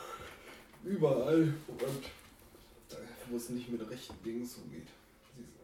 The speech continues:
verhexen doch alles. Wahrscheinlich bin ich auch durch irgend so einen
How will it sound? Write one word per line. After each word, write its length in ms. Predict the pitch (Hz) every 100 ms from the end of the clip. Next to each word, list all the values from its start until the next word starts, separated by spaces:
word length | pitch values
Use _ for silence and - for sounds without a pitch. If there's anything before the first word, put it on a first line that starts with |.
| -
verhexen 500 | - 127 - - 107
doch 140 | - -
alles. 180 | 120 - - - - - - - - - - - - - -
Wahrscheinlich 520 | - - 160 135 -
bin 120 | 131
ich 120 | 123
auch 140 | 113 -
durch 180 | 113 107
irgend 320 | 135 131 117
so 80 | 117
einen 260 | 107 107